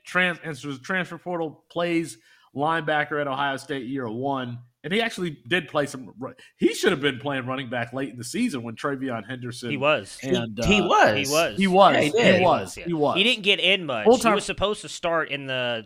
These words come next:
Speaker 2: Michigan game, but then got beat up the week of practice and then went right back to Dallin Hayden, who was also beat up.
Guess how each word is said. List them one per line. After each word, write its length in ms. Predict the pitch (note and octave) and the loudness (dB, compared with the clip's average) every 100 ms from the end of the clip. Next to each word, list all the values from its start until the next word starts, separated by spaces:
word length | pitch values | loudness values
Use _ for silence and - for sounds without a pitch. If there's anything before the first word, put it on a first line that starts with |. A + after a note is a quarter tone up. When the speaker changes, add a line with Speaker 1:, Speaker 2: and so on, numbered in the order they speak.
| _ | _
Speaker 2:
Michigan 480 | C#3+ E3+ - B2+ C3+ | -8 -8 -6 -8 -6
game, 180 | B2 A#2 | -4 -4
but 140 | A#2 | -6
then 120 | B2+ A#2+ | -6 -4
got 200 | B2 A2+ | -6 -4
beat 180 | C3+ | -4
up 160 | C3 C3 | -4 -6
the 80 | A2+ | -8
week 240 | B2 B2 | -8 -6
of 160 | A#2 - | -8 -4
practice 460 | A#2+ B2 G#2+ F#2+ | 0 0 -2 -10
and 80 | A2+ | -12
then 100 | A#2 | -10
went 140 | A2+ A#2+ | -8 -6
right 140 | A#2+ | -6
back 160 | A2+ - | -6 -8
to 60 | |
Dallin 300 | G2 G#2 G2+ | -6 -6 -4
Hayden, 300 | A2 A#2 F#2+ - _ - | -2 -2 -6 -20 _ -10
who 60 | |
was 160 | C#3 B2 | -6 -2
also 320 | C3+ B2 G#2 | -2 -2 -8
beat 240 | F#2+ F2 E2 | -12 -12 -14
up. 200 | D#2 | -16